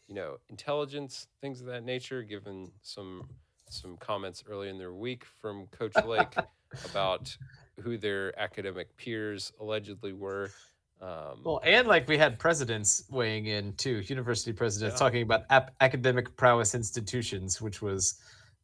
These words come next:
Speaker 2: a, a beautiful, a beautiful turn of phrase
Speaker 1: A humdinger
Speaker 2: for
Speaker 1: of
Speaker 2: that
Speaker 1: a phrase.
Speaker 2: specific, <laughs> for that specific conversation.
Speaker 1: Right.
Speaker 2: <laughs>
Speaker 1: So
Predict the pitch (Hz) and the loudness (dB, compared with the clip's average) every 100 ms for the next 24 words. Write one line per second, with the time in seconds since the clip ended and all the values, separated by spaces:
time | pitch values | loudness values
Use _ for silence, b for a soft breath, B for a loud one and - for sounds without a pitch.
0 | _ - 127 - 110 - _ _ _ - | _ -2 -2 -2 -12 -12 _ _ _ -16
1 | - - 175 170 151 127 104 101 147 139 | -14 2 8 8 8 4 0 0 2 6
2 | 160 135 127 139 123 104 127 107 98 - | 6 6 2 4 4 2 4 4 2 2
3 | 156 139 113 104 113 110 92 - 101 151 | 2 4 4 4 4 4 2 -6 0 2
4 | 120 151 131 120 - - - 202 185 156 | 6 4 4 0 -4 0 8 12 12 10
5 | 156 180 175 156 143 151 147 135 - - | 6 4 6 4 6 6 6 4 0 0
6 | 214 214 - - 330 - 330 - - 320 | 0 -2 -6 -4 -2 0 -2 0 8 10
7 | - - - - - - - - - 143 | 10 6 2 2 0 -2 -4 -8 0 2
8 | 135 123 | 2 0